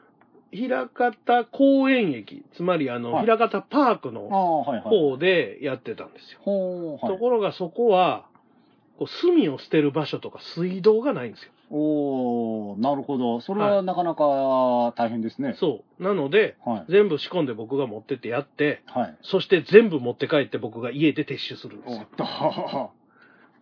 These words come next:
Speaker 2: めちゃめちゃ大変。
Speaker 1: それは大変ですね。
Speaker 2: はい。僕が全て持ってるので。
Speaker 1: なるほど。
Speaker 2: で、僕が全て仕切るので。
Speaker 1: それは大変ですね。
Speaker 2: で、反対側の方行くと、
Speaker 1: はい。
Speaker 2: 実はキャンプサイトみたいな、別に予約もせんでいいキャンプサイトがあって、
Speaker 1: あー、なるほど。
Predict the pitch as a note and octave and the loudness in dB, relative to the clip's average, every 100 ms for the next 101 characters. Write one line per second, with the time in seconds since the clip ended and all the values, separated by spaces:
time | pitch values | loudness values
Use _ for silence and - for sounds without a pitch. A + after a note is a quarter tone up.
0 | - A#2+ B2 - C#3+ D3+ C#3+ - F#3+ - | -14 -12 -10 -8 -4 -4 -4 -6 -8 -10
1 | G2+ - - - - - - B2 C3 A#2+ | -14 -16 -20 -20 -20 -16 -10 -8 -6 -4
2 | B2+ A2+ A#2+ B2 - C#3+ D3 A#2+ - B2 | -2 -2 -2 -4 -4 0 2 2 -2 -6
3 | C#3 D#3+ F3+ - D3 F#3 D#3+ A#2 G#2 G#2 | -4 -2 -2 -2 0 2 0 -2 -12 -16
4 | G2+ G2 - _ _ _ A#2+ G2+ G#2 - | -16 -18 -20 _ _ _ -8 -8 -8 -4
5 | C#3 C#3 E3 - C#3+ F#3+ D#3+ - - - | -2 0 -2 -2 2 2 2 -8 -14 -18
6 | - - - _ _ - G#2 F#2+ - G3 | -20 -20 -20 _ _ -20 -20 -20 -6 2
7 | G#3 C#3 D3 C3 - D#4 F#4 F4 F4+ E4+ | 2 2 -2 -4 0 2 4 2 2 2
8 | E4+ E4+ D4+ F3 C3 C3+ A#2+ G#2+ - - | 4 4 4 2 0 -4 -4 -8 -8 2
9 | G#3 C#3+ G2 C3+ A#2 D3+ - E3+ E3 - | 2 2 -2 -4 -2 -4 -2 -4 -4 -4
10 | F3 B2+ A#2 G#2+ A2+ C3+ C3+ C3 D#3 D#3 | -2 -2 -4 -10 -4 -4 -2 2 2 2
11 | D#3 F#3+ C#3 F3 C3 B2 A2 B2+ A2+ B2+ | 0 -2 -2 -2 -2 -6 -8 -8 -8 -10
12 | G#2 B2+ A#2+ _ - C#3+ G3+ F#3+ F#3 F3 | -12 -14 -20 _ -6 -4 -2 0 0 -2
13 | D#3+ F3+ F#3 F3 C3 | 0 2 2 0 -2